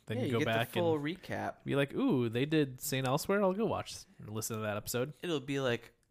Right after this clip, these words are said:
Speaker 2: watching twenty-five shows in one, in a one-hour-ish episode. <laughs>
Speaker 1: Yeah, should we just spend the next hour just
Speaker 2: <laughs>
Speaker 1: recapping each
Speaker 2: Recapping
Speaker 1: episode?
Speaker 2: the entire. We had some doozies this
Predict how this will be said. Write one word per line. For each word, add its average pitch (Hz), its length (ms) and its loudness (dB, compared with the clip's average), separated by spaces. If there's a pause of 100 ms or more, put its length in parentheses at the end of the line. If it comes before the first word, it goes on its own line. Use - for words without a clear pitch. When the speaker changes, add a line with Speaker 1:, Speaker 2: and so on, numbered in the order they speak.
Speaker 2:
watching 127 800 -4
twenty-five 135 640 -2
shows 135 760 0 (240)
in 139 260 -6
one, 143 520 -6 (1000)
in 123 80 -6
a 123 80 -4
one-hour-ish 147 1120 -2
episode. - 580 0 (160)
<laughs> - 200 -2
Speaker 1:
Yeah, 120 180 0
should 147 160 4
we 135 80 6
just 139 160 4
spend 117 340 2
the 117 80 0
next 110 320 -4
hour 117 300 6
just 117 140 2
Speaker 2:
<laughs> - 20 -4
Speaker 1:
recapping 131 640 2
each 127 160 0
Speaker 2:
Recapping 143 80 4
Speaker 1:
episode? 143 480 6
Speaker 2:
the 131 60 0
entire. - 800 0 (420)
We 165 120 2
had 349 200 4
some 170 300 -6
doozies 110 540 -4
this - 380 -8